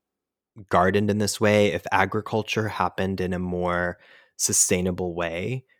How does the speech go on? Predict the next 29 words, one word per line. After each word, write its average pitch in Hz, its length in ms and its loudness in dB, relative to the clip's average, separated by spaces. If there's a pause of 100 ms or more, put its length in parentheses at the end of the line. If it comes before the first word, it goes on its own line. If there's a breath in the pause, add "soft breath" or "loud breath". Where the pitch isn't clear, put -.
(220)
um, 87 560 -6 (360)
we 101 140 0
would 98 120 2
have 92 500 -4 (420)
such - 280 -8
a - 20 -10
different 82 320 -12
world. 92 440 -14 (240)
And 98 120 -6
so 95 360 2 (140)
learning 120 460 2
about 95 320 0
that, 85 240 0
but - 140 -8
learning 110 600 2 (120)
through 104 340 0
doing, 92 460 0
and 82 160 -8
she's 120 340 -2
really 104 220 0
fun. 92 380 -2
And 87 160 -8 (280 loud breath)
so - 160 4
it 107 100 4
happens 127 440 0
at 95 140 -2
Maha 95 360 -2
Rose 92 340 -2
North, 85 520 -8